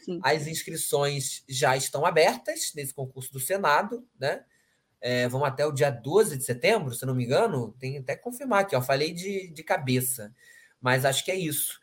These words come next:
Speaker 2: É... e aí, há várias oportunidades, né? Várias áreas. Acho que o, o grande cargo é o policial legislativo lá no Senado,
Speaker 1: Que
Speaker 2: mas há
Speaker 1: teve a
Speaker 2: outras áreas
Speaker 1: modificação, é?
Speaker 2: publicadas.
Speaker 1: Que teve a tal modificação do ensino médio para o nível superior, né?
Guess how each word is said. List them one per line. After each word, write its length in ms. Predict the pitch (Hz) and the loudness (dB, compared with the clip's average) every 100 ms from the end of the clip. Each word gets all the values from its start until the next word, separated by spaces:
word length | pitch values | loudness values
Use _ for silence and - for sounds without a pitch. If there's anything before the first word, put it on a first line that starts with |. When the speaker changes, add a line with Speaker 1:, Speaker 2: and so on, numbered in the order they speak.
| _ _ _ - | _ _ _ -2
Speaker 2:
É... 1040 | 127 123 120 120 117 117 110 107 104 104 - | 2 2 2 0 0 0 -2 -4 -6 -8 -4
e 100 | 135 | 2
aí, 520 | 139 131 147 170 127 | 4 4 0 -2 -4
há 120 | - 107 | -4 -2
várias 280 | 113 131 | 0 0
oportunidades, 840 | 151 151 135 170 139 120 120 107 107 | 0 -4 -6 -2 4 6 6 0 -6
né? 480 | 110 127 120 101 98 - | 0 2 2 -2 -8 -4
Várias 380 | 104 117 123 | -2 0 0
áreas. 260 | 120 127 123 | 2 2 2
Acho 220 | 113 120 - | -2 -6 -6
que 80 | |
o, 60 | 139 | -4
o 340 | 131 131 120 - | -4 -6 -10 -2
grande 380 | 135 175 214 156 | 2 2 0 0
cargo 340 | 135 139 131 | 4 4 4
é 20 | |
o 80 | 127 | 2
policial 400 | 127 127 - 123 | 0 -4 0 2
legislativo 880 | 127 127 120 127 117 - 120 160 160 | 2 0 -2 -2 -2 -4 -8 -8 -2
lá 140 | 113 | -2
no 80 | 113 | -2
Senado, 600 | - 127 110 110 139 - - _ - | -4 -4 -2 0 0 -2 -20 _ 0
Speaker 1:
Que 80 | 240 | 4
Speaker 2:
mas 220 | 254 123 | 8 12
há 40 | |
Speaker 1:
teve 260 | 480 294 277 | 12 12 12
a 20 | |
Speaker 2:
outras 0 | |
áreas 40 | |
Speaker 1:
modificação, 840 | 254 262 - 262 240 226 - 240 320 | 10 10 10 10 8 8 6 8 10
é? 160 | 370 | 10
Speaker 2:
publicadas. 260 | - 640 - | 8 4 -6
Speaker 1:
Que 100 | 220 | -2
teve 180 | 262 277 | 4 6
a 40 | 285 | 8
tal 120 | 269 | 6
modificação 680 | 262 254 247 - 226 226 233 | 6 4 2 0 0 2 0
do 60 | |
ensino 280 | 220 - 226 | 0 0 0
médio 260 | 202 214 214 | 4 4 2
para 120 | 208 | -4
o 40 | |
nível 140 | 202 - | -4 0
superior, 500 | 220 196 190 247 370 | 2 4 6 8 8
né? 160 | 320 | 6